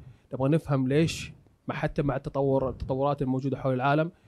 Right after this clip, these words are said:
ليش في أشخاص يرتكبون مثل هذا النوع من الجرائم. وأتوقع يمكن، يمكن زي ما قال أبو عيسى في نقطة م-، جدًا مهمة، هو الأمر مسلي إذا جينا شفناه من برا، بس إذا جينا شفناه من الداخل فالأمر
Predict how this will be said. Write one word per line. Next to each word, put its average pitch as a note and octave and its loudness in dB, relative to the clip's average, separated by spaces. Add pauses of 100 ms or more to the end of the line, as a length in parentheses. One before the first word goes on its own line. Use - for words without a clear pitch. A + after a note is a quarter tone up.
(300)
ليش C#3 0
في C#3+ 2
أشخاص C#3+ -2
يرتكبون D3 0
مثل C#3+ 0
هذا C#3+ -2
النوع C#3+ 0
من C#3 -2
الجرائم. D3 0 (420)
وأتوقع G#3+ 2
يمكن، D#3 0 (140)
يمكن B2+ -6
زي D3 -2
ما D#3 0
قال D3+ 2
أبو C3+ -2
عيسى D3 -2
في C#3+ -2
نقطة D3 -4
م-، D3 -2
جدًا D3+ -2
مهمة، C#3+ -2 (480)
هو D3+ 2
الأمر D#3+ 2 (120)
مسلي D#3+ 2 (500)
إذا C3 -2
جينا D3 0
شفناه C#3+ 0
من C3 0
برا، C3 -2 (500)
بس C3+ -6
إذا C#3 2
جينا E3+ 4
شفناه D#3+ 2
من D3+ 4
الداخل E3 4
فالأمر D3 2